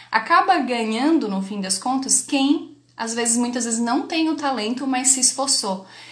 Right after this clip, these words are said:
E aí tem uma, até uma questão engraçada que tem gente que fala que é sorte, né? Muita coisa assim, quando tu vê um famoso, um, alguém no me-, no meio dos esportes,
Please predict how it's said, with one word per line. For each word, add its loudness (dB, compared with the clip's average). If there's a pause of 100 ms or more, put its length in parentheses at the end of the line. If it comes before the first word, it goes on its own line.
(140)
E -2
aí 2
tem -4
uma, -2
até -6
uma 0
questão -4
engraçada -2
que -12
tem -6
gente -4
que -6
fala -6
que -4
é 2
sorte, 0
né? -4 (340)
Muita -2
coisa -4
assim, 0
quando -6
tu -10
vê -6
um -4
famoso, 0 (260)
um, -2
alguém -2
no -2
me-, -4
no 0
meio 0
dos 0
esportes, 0